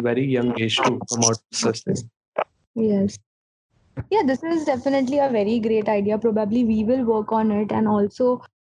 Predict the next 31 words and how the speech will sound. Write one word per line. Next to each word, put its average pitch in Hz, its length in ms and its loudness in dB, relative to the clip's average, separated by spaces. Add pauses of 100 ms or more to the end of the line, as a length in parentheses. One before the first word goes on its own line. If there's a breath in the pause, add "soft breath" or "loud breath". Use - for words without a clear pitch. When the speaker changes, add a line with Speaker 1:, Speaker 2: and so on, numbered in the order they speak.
Speaker 2:
So, 349 100 0
but 294 280 0
then, 330 180 2
you 330 80 0
know, 330 160 4
again, 277 280 0
it 285 120 0
boils 247 360 2
down 254 220 2
to 262 60 0
the 262 160 0
same 254 320 2
thing, 247 240 2
that 247 220 0
awareness 208 720 2 (140)
for 226 160 0
even 226 340 2
people 226 380 0
to 254 100 0
work 214 300 0
on 220 200 2
it 214 200 0
or 208 160 0
to 220 120 2
change 208 380 2
it. 208 240 0
So 220 140 0
I 214 100 0
think 226 300 0
the 233 80 2
very 208 260 2